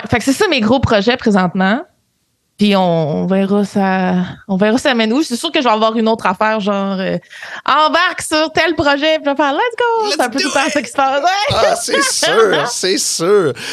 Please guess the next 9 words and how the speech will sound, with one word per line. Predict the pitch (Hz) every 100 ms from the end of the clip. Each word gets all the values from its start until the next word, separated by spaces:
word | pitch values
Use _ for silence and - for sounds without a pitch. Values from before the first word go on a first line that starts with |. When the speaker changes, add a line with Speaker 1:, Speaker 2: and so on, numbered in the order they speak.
| 208 139
Speaker 2:
Euh, | 135 139 147 156
on, | 143 160
on | 156
invite | 151 139 214
les | 180 156
gens | 170 185
qui | - 151
nous | 151 143 127
écoutent | 147 - 170